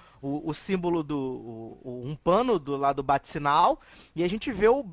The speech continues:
Superman descendo boladão com o olho vermelho.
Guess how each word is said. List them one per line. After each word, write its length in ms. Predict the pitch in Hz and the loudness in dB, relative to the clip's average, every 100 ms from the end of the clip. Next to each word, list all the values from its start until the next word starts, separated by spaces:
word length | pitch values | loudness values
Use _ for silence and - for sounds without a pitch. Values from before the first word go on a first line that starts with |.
| - 160 147 147 | -18 -20 -16 -12
Superman 480 | 208 233 214 202 | -4 -2 -2 -2
descendo 600 | 220 233 - 214 214 247 | 2 2 2 -2 0 2
boladão 720 | 220 160 208 247 254 196 214 240 | 0 6 6 8 4 4 2 2
com 120 | 269 | 2
o 40 | |
olho 140 | 240 247 | 2 2
vermelho. 560 | 311 339 233 240 196 | -2 4 8 8 4